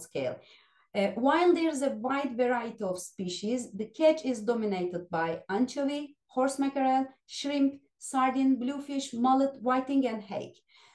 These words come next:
Well, while looking at the numbers, the total fish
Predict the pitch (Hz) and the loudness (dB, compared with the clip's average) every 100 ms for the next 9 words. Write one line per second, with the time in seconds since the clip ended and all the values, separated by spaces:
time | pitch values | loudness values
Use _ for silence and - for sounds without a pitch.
0 | _ - 190 190 190 175 165 - 262 339 | _ -6 -2 -2 -2 -2 -2 -2 0 2
1 | 359 320 277 269 233 180 160 196 262 - | 4 4 4 0 0 0 0 -2 -2 -6
2 | 180 208 196 - 320 330 339 - 277 - | -4 -2 -2 -2 0 0 -2 -4 -6 -6
3 | - | -10